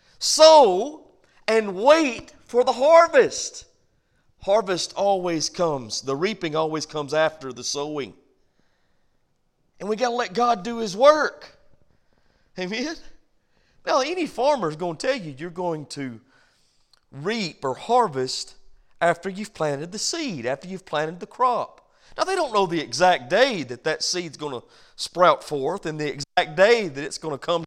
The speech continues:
to full maturity and the exact day that he's gonna get the combine out in the field and start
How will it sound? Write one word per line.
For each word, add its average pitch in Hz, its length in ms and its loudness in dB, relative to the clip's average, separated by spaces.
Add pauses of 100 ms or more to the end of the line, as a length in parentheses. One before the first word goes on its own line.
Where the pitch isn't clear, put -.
to 117 100 -4 (280)
full 185 260 -2
maturity 151 580 -4
and 180 100 -8
the 131 80 -4
exact 165 460 2
day 220 300 4
that 151 100 -6
he's 185 140 -8
gonna 180 120 -8
get 180 140 -4
the 123 80 -20
combine 170 540 0
out 156 160 0
in 131 80 -14
the 123 40 -14
field 185 520 -6 (560)
and 165 120 -4
start 185 400 6